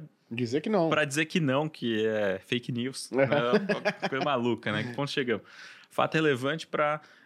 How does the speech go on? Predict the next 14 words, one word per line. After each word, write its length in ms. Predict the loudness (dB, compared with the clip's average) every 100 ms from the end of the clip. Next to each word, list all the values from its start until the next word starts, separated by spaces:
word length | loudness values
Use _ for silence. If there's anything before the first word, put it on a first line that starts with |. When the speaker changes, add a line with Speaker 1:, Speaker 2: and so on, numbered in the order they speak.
| -6
Speaker 2:
dizer 400 | -2 0 2 0
que 140 | -2
não, 380 | 0 0 0 -4 _ _ _ -8
que, 400 | -2 0 2 0
na 180 | 0 -2
verdade, 320 | -2 -2 0
ela 80 | -2
tá 120 | -4
financiada 480 | -6 -8 -4 -2 -2
C 100 | -2
D 100 | -2
I 20 | 0
mais 180 | 0
dois, 460 | 0 0 0 0 -6